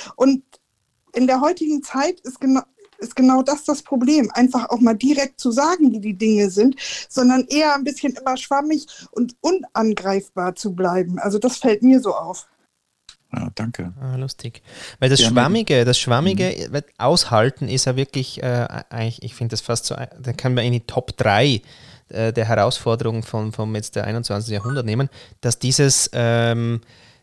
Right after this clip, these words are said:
Speaker 3: dieses Aushalten von, es ist jetzt nicht festzurrbar, dass man an dem ja eigentlich so ziemlich rumkauen. Und, ähm, ich fand aber vorher auch beim Berthold, wo er dann gesagt hat, wo überall Glaube dann drin ist, oder von der Kirche bis zu seiner Frau dann quasi,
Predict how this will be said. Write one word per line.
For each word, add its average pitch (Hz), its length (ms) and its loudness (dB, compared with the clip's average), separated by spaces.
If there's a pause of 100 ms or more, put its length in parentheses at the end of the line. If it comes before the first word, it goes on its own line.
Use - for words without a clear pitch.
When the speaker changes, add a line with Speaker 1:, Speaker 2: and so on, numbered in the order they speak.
(120)
Speaker 3:
dieses - 400 -2
Aushalten 113 960 2
von, 113 300 0
es - 180 -2
ist - 240 -4
jetzt 127 160 -4
nicht 131 180 -6
festzurrbar, 113 1000 -2 (400)
dass 120 200 0
man 123 160 0
an 120 120 -2
dem 120 200 0
ja 120 140 2
eigentlich 113 440 -2
so - 80 -6
ziemlich 110 440 -4 (160)
rumkauen. 98 720 -4 (420)
Und, 123 360 -4 (320)
ähm, 117 360 0 (180)
ich - 120 -8
fand 147 240 -2
aber 156 100 -2
vorher 190 380 0
auch 120 100 -2
beim 120 160 -4
Berthold, 135 440 -2
wo 131 80 0
er 127 60 0
dann 123 120 -4
gesagt - 360 -4
hat, 151 180 -2
wo 135 220 2
überall 131 360 -2
Glaube 120 400 -2
dann 120 180 0
drin 120 260 0
ist, 196 300 -2
oder 147 160 0
von 135 140 -6
der 117 80 -4
Kirche 156 340 -6
bis 143 160 -8
zu - 120 -6
seiner 107 260 -2
Frau 110 300 0
dann 175 140 -6
quasi, 160 400 -4